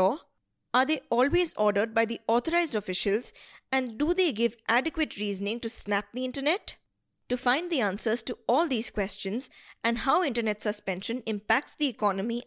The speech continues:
and general public, go to newslaundry dot com and read my latest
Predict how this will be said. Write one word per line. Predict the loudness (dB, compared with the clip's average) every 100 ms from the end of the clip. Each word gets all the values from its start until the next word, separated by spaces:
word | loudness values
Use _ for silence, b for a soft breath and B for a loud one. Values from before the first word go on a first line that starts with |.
| -2
and | 0 0
general | 0 0 0
public, | 0 0 2 0 0 -14 b b -18 -2
go | 0
to | 2 0
newslaundry | 0 -2 0 0 0 -2 0
dot | 0 0
com | 2 2 2 -4 B B _
and | -2 0
read | 0 0
my | 0 0
latest | 2 0 0 -4 -6